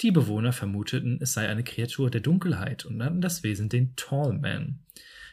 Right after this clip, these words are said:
Krankenschwester Julia führt, so gut es geht, mit ihrem kleinen Sohn David ein ruhiges und bescheidenes Leben. Doch als eines Nachts auch David verschwindet, nimmt Julia die Verfolgung auf und entdeckt die grausame Wahrheit, die hinter dem Tall Man dahinter steckt.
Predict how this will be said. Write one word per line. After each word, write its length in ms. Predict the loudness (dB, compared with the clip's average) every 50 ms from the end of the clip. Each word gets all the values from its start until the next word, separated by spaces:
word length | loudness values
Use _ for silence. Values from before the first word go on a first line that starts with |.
| _ _
Krankenschwester 680 | 2 2 4 4 2 2 4 4 4 4 4 2 2 2
Julia 640 | 4 6 8 8 8 8 6 6 6 6 4 0
führt, 360 | -6 -6 2 2 2 2 2 0
so 160 | 0 0 2
gut 200 | 2 2 2 2
es 200 | 0 -2 0 2
geht, 200 | 2 2 2 2
mit 120 | -2 -2
ihrem 160 | -2 -2 -2
kleinen 280 | -2 0 4 6 6 6
Sohn 200 | 6 4 2 2
David 340 | 0 0 -2 0 -2 -2 -4
ein 180 | -4 -4 -4
ruhiges 420 | -2 2 4 4 4 4 2 0 0
und 100 | 0 0
bescheidenes 640 | 0 -2 -2 -4 -6 -4 -2 -2 -2 -2 -4 -2 -2
Leben. 440 | 0 0 2 2 0 -4 -6 -10 _ _ -20 -18 -16 -16 -16 -18 -8 -4
Doch 180 | -4 0 0
als 120 | 0 2 2
eines 260 | 2 2 2 2 0
Nachts 240 | 0 0 0 -2 -6
auch 100 | -8 2
David 320 | 4 4 6 6 4 2
verschwindet, 520 | 2 0 0 2 0 0 0 -2 -2 -2
nimmt 160 | -4 -4 -4 0
Julia 180 | 2 2 2 2
die 100 | 0 -2
Verfolgung 480 | -4 -8 -8 -4 0 0 2 2 2
auf 200 | 0 -2 -4 -2
und 180 | -4 -4 -2 -2
entdeckt 280 | 0 0 0 -2 -2
die 100 | -10 -8
grausame 580 | -6 -4 -4 -2 0 0 2 2 2 2 2 0
Wahrheit, 540 | -2 -2 -2 -2 -2 -4 -4 -6 -10 -4 0
die 100 | 0 2
hinter 340 | 2 2 -2 -2 -2 0 0
dem 220 | 2 2 0 -2
Tall 280 | -2 -4 -4 -4 -2 -4
Man 220 | -4 -4 -6 -4
dahinter 640 | -2 2 2 2 2 2 0 0 -2 -2 -2 -2 -2
steckt. 580 | -2 -6 -6 0 0 0 0 0 -10 -14 -14